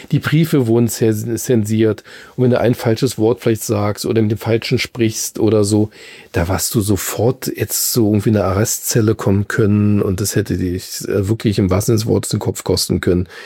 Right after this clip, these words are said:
wenn du dann einen Fehler begangen hast, ja. Musstest unheimlich aufpassen. Er ist ja auch zum Beispiel in den Zoobunker, der ist ja auch in der Nähe, bei Bombenangriffen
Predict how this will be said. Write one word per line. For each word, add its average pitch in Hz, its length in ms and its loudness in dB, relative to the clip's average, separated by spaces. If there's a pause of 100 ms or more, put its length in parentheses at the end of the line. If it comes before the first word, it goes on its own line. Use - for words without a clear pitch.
(140)
wenn - 80 0
du 92 40 2
dann 101 100 2
einen 98 60 2
Fehler 120 320 2
begangen 87 460 -2
hast, - 280 -8
ja. 95 280 -2
Musstest - 280 -4
unheimlich 101 380 2
aufpassen. 85 580 -2 (480)
Er 117 140 2
ist 110 140 0
ja 113 80 2
auch 117 100 0
zum 131 160 0
Beispiel 113 300 0
in 107 100 2
den 104 60 -6
Zoobunker, 160 640 0
der 123 120 0
ist 110 120 -2
ja 117 80 0
auch 113 80 2
in 113 60 2
der 107 80 4
Nähe, 127 400 2
bei 113 180 0
Bombenangriffen 127 840 0